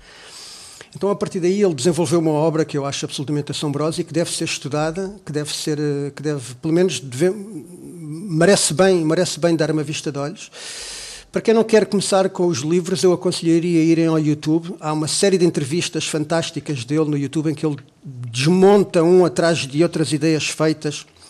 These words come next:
que nós temos. Ele tem uma, ele tem um, ele tem uma coisa que é bastante importante na, na,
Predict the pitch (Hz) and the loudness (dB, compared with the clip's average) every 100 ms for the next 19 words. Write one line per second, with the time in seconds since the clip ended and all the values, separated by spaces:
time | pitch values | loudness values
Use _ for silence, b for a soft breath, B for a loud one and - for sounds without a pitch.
0 | - 160 147 - - 151 175 - _ _ | -8 -2 -2 -2 -4 -4 -6 -14 _ _
1 | _ _ _ - - 143 226 214 214 190 | _ _ _ -18 -12 -6 0 2 2 2
2 | 185 175 151 196 185 180 165 147 143 139 | 0 -2 -2 0 0 0 -2 -4 -6 -12
3 | 131 131 B B B B B B B B | -14 -16 B B B B B B B B
4 | _ _ - - 170 143 180 180 - 170 | _ _ -20 -20 -16 -6 -2 0 2 0
5 | 185 175 160 - 175 170 160 - 170 170 | 2 0 0 -2 0 -2 -2 -4 -4 -2
6 | 156 151 147 143 143 139 165 175 147 147 | -2 -2 -2 -4 -8 -10 -14 -12 -10 -8
7 | 139 139 | -8 -10